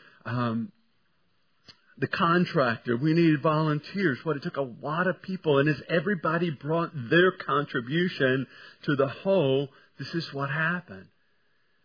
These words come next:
And I think so it is, so it is in life, where we each have a unique contribution to make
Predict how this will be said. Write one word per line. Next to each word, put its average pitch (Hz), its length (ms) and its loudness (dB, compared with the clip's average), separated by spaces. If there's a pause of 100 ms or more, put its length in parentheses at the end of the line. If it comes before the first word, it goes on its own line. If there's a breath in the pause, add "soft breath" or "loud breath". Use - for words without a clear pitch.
(300)
And 196 200 -2
I - 20 -2
think 220 160 2
so 214 320 2
it 226 80 6
is, 208 380 4
so 214 180 0
it 240 80 4
is 220 220 4
in 160 200 2
life, 151 560 0 (300 soft breath)
where 165 140 -4
we 175 100 6
each 185 240 8
have 202 220 2
a 185 40 6
unique 160 520 4
contribution 160 1040 0
to 143 60 -2
make 139 680 2